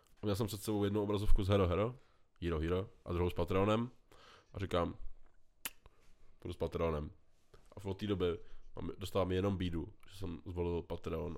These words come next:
radši než Hero Hero. A už tam mám Patreony, <laughs> takže už je blbý to prostě zrušit a převíst to jako na Hero Hero.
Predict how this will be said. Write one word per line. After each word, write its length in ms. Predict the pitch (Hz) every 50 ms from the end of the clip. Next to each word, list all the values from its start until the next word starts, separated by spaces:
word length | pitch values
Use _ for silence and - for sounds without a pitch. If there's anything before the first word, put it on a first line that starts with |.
| - -
radši 220 | - - - -
než 180 | 87 82 80 87
Hero 180 | - 80 -
Hero. 240 | 78 78 76 65 - - - - - - - - - - - - - - - - - - - _ -
A 400 | - 87 87 85 85 85 80 80 76 - -
už 120 | - - -
tam 120 | 104 107
mám 240 | 117 135 139 117 98
Patreony, 380 | - 82 - 85 82 82 80 78 - - 107 - - -
<laughs> 280 | 156 - - 190 -
takže 320 | - 214 190 156 160 165 165
už 120 | 151 131
je 100 | 120 131
blbý 260 | 131 135 139 156 185
to 140 | 175 147 139
prostě 300 | 117 110 101 98 - 104
zrušit 320 | 92 101 92 92 - 92 78
a 60 | 67
převíst 400 | - - - 82 80 80 - -
to 80 | - 78
jako 140 | 78 - 85
na 80 | 80
Hero 200 | 78 80 78 73 73
Hero. 200 | 73 76 -